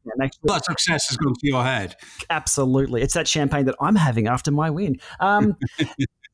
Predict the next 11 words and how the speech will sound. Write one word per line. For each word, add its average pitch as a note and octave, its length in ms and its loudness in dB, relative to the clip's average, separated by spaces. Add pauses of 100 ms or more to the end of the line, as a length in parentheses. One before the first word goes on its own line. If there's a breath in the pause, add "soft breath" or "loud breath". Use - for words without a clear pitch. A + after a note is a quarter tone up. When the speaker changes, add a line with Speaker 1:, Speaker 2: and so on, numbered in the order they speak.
(120)
Speaker 1:
it's F3+ 140 0
not A3 180 -2
flatlined. - 680 -4
It's - 180 -2
not C3 140 -2
going G#2+ 280 0
down. G#3+ 440 2
It's - 180 0
increasing. F3 600 0
That's D3 160 -2
fantastic. C3 500 -2